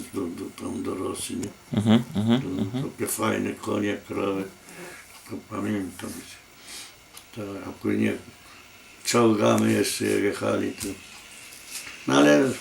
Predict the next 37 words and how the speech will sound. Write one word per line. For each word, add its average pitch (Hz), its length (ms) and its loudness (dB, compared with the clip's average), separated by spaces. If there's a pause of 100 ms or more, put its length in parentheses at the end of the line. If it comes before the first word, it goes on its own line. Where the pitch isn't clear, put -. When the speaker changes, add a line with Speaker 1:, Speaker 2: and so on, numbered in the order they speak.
(680)
Speaker 1:
tak 165 220 6
nikomu 165 420 4
nie, 156 180 4
nie, 147 200 6
ja 143 140 8
no 139 200 8
wiem 135 180 6
tyle, 143 340 6
że... 127 180 2 (460)
e, 113 40 -4 (1040)
jakiegoś 120 640 6
syna 135 280 6
tak 127 260 2
ciekawe, 120 680 6
a - 40 0
tam 113 280 0
dziewczyny 117 580 4
były 104 260 4
w - 80 -6
każdym 104 420 2
domu, 120 280 4
dwie, 107 260 2
trzy, 120 260 0
cztery, 123 500 0 (500)
to 107 100 0
tak 117 240 4
się 117 140 4
schodziły 123 460 6
do 123 140 6
kupy, 123 380 2
bo, 123 240 4 (380)
e, 123 40 -8 (640)
żeby 143 300 2
się 151 160 2
bronić, 151 480 6
no 107 100 2
to 110 320 0